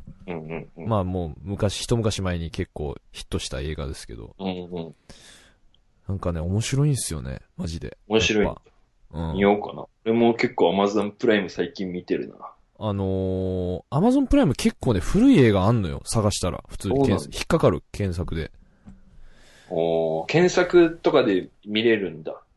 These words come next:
Speaker 2: あ、だから普通にあのー、商品買うみたいな感じであそこの欄に入れて、
Speaker 1: へー。
Speaker 2: したら結構ね、引っ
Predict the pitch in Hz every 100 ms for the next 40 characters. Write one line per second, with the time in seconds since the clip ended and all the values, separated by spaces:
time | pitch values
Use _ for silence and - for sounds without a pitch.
0 | - 175 190 135 - 175 175 170 165 165
1 | 160 160 156 180 196 139 113 117 117 104
2 | 92 95 92 90 90 110 107 104 113 113
3 | 85 78 67 50 - - _ _ _ 110
4 | 101 95 135 98 - - _ _ _ -
5 | 180 113 - 226 _ 139 104 92